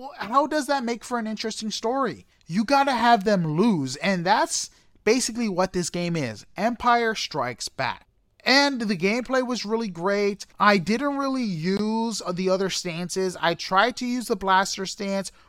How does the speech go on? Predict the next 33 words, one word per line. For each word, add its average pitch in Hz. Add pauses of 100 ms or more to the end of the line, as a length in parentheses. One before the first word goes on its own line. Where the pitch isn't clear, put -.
(120)
Wasn't 262
for 247
me. 214
I 180
had 233
a 185
friend 208
who 190
loved 160 (100)
the 147 (120)
dual 202
blade. 196
I 190
preferred 170
the 143
original 139
stances, 131 (420)
the 139
single 196
blade 175
and 135
the 123
double 175
bladed. 160 (220)
Say 220
I'm 214
lazy 196
all 165
you 190
want. 160
I 139
preferred 131
them. 220